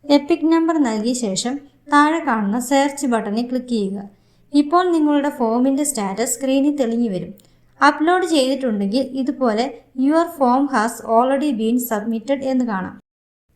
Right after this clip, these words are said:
ഇനി നിങ്ങളുടെ ഫോം ബി എൽ ഒ അപ്ഡേറ്റ് ചെയ്തിട്ടില്ലെങ്കിൽ ഇപ്പോൾ സ്ക്രീനിൽ കാണുന്നത് പോലെ ഒരു മെസ്സേജ് ആയിരിക്കും വരുന്നത്. അങ്ങനെയുള്ളവർ എത്രയും പെട്ടെന്ന് നിങ്ങളുടെ ബൂത്ത് ലെവൽ ഓഫീസറെ കോൺടാക്ട് ചെയ്യുക.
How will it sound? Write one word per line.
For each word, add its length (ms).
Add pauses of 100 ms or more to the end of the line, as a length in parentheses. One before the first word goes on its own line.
(160)
ഇനി 160
നിങ്ങളുടെ 460
ഫോം 340
ബി 60
എൽ 280
ഒ 40
അപ്ഡേറ്റ് 440
ചെയ്തിട്ടില്ലെങ്കിൽ 760 (300)
ഇപ്പോൾ 320
സ്ക്രീനിൽ 520
കാണുന്നത് 340
പോലെ 300
ഒരു 120
മെസ്സേജ് 420
ആയിരിക്കും 420
വരുന്നത്. 440 (400)
അങ്ങനെയുള്ളവർ 680
എത്രയും 460
പെട്ടെന്ന് 520
നിങ്ങളുടെ 500
ബൂത്ത് 420
ലെവൽ 240
ഓഫീസറെ 420
കോൺടാക്ട് 420
ചെയ്യുക. 320